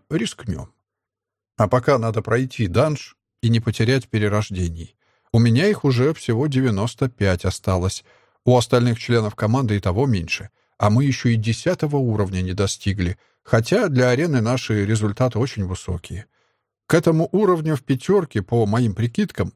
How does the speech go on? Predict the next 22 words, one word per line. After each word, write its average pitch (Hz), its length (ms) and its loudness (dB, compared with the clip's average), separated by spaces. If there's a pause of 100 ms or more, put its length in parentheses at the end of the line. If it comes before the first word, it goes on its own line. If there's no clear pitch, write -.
уже 156 260 2
каждый 165 420 0
двадцатый 135 500 0
игрок 143 300 0
теряет 151 400 0 (280)
все - 280 0
перерождения 127 800 2
и 120 200 0
реально 110 360 0
умирает. 95 640 -4 (1000)
«Ну 131 160 2
что, 214 240 2
волки, 117 420 -2 (280)
подёргаем 180 560 2
кошек 131 320 0
за 117 100 0
усы?» 120 340 -4 (520)
Я 98 260 2
посмотрел 135 560 0
на 113 100 -2
свою 92 320 -2
команду. 85 600 -4